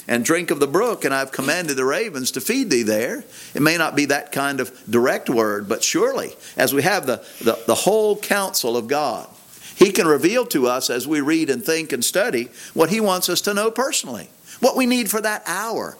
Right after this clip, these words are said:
what we need for that day, what's important for our family. The Lord can show us that,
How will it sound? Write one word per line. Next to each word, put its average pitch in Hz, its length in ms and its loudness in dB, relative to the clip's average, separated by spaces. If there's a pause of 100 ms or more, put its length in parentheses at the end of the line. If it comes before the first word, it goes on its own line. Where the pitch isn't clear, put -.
(120)
what 226 140 4
we 220 80 2
need 214 240 0
for 190 100 -2
that 175 220 -2
day, 156 440 -2 (320)
what's - 200 2
important 185 420 0
for - 120 -2
our 214 240 -2
family. 104 560 -6 (300)
The 127 100 6
Lord 202 240 4
can 190 140 0
show - 280 -2
us - 160 0
that, 95 360 -6